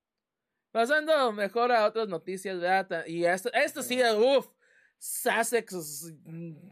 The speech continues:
que no, la madre, güey. De ahorita estaba hablando pestes de Sonic, pero ahorita, uy, el güey. Ya va, uf, se va, se va a emocionar, ¿verdad? Dragon Quest doce y todos los juegos y trailers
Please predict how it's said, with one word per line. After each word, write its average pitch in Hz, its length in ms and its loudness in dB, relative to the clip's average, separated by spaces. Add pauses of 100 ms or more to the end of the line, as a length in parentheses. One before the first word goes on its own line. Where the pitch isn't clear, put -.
(100)
que 165 140 -6
no, 165 240 -2
la 190 160 2
madre, 170 380 -6
güey. 151 180 -2
De 156 120 -2
ahorita 156 180 -6
estaba 196 180 -4
hablando 196 340 -4
pestes 208 240 -14
de 185 80 -6
Sonic, 170 300 -12
pero 151 160 -4
ahorita, 147 300 -6
uy, 190 380 -2
el 143 300 -8
güey. 147 580 -2 (840)
Ya 143 220 -4
va, 156 140 -4
uf, 156 160 -10 (160)
se 160 160 0
va, 156 140 -4
se 170 120 -2
va 160 100 2
a - 20 0
emocionar, 151 580 -6
¿verdad? 147 400 -4
Dragon 240 420 -2
Quest 254 360 2
doce 220 500 -4
y 185 80 -2
todos 220 240 -2
los 202 140 -4
juegos 208 440 -4
y 185 120 -12
trailers 202 680 -4